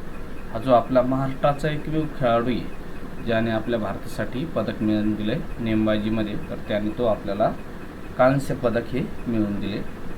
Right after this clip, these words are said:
नंतर पुरुष, पुरुष हॉकी संघ, यामध्ये आपल्याला या संघाने कांस्य पदक आपल्याला पुरुष हॉकी संघाने आपल्याला मिळवून दिले. आणि कुस्तीमध्ये आपल्याला एकमेव पदक मिळालं आहे मित्रांनो, ते कांस्य पदक. त्यामध्ये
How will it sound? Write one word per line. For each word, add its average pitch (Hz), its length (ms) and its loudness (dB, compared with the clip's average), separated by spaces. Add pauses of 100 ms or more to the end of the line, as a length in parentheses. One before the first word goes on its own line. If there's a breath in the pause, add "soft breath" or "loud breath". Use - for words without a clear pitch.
(380)
नंतर 135 220 0
पुरुष, 160 260 0
पुरुष 165 520 0 (140)
हॉकी - 380 -2
संघ, 160 320 8 (1040)
यामध्ये 123 420 6
आपल्याला 127 440 2
या 123 180 4
संघाने 120 580 0
कांस्य 151 420 2
पदक 120 300 2
आपल्याला 110 300 -2
पुरुष 120 280 0
हॉकी 101 240 -2
संघाने 107 840 0
आपल्याला 110 360 2
मिळवून 131 340 4
दिले. 95 220 0 (520)
आणि 131 280 2 (120)
कुस्तीमध्ये 160 520 4
आपल्याला 135 300 4
एकमेव 151 360 4
पदक 139 360 4
मिळालं 120 260 4
आहे 113 100 2
मित्रांनो, 107 440 2
ते 120 60 0
कांस्य 113 340 0
पदक. 113 360 -2
त्यामध्ये 120 380 2